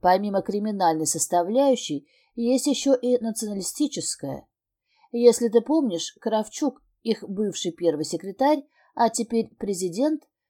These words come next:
подписал союзный договор в самый последний момент. По странному стечению обстоятельств, после того, как по Киевскому военному округу объявили учения. Но на этом всё не закончилось.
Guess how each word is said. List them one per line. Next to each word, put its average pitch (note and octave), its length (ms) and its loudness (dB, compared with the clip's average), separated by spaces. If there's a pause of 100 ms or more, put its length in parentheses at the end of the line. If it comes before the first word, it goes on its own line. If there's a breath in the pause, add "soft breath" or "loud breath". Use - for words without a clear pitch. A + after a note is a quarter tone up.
подписал B3+ 640 2
союзный A3 520 -2
договор A#3 560 2
в - 60 -12
самый G#3 400 4
последний G#3 500 -2
момент. D#3 460 -6 (680)
По C#3+ 120 -2
странному E3 540 0
стечению F3+ 500 -4
обстоятельств, C#3+ 880 -4 (320)
после B3 320 4
того, B3+ 360 4
как A#3 260 0
по A3+ 160 4
Киевскому F#3 680 -4
военному E3+ 520 0
округу F3 640 -4 (180 soft breath)
объявили A3 540 -2
учения. D#3 640 -6 (540)
Но C#3+ 140 -10
на C#3 140 -4
этом G3 300 -4
всё G#3 300 -6 (240)
не G3 120 -14
закончилось. G#3 920 -6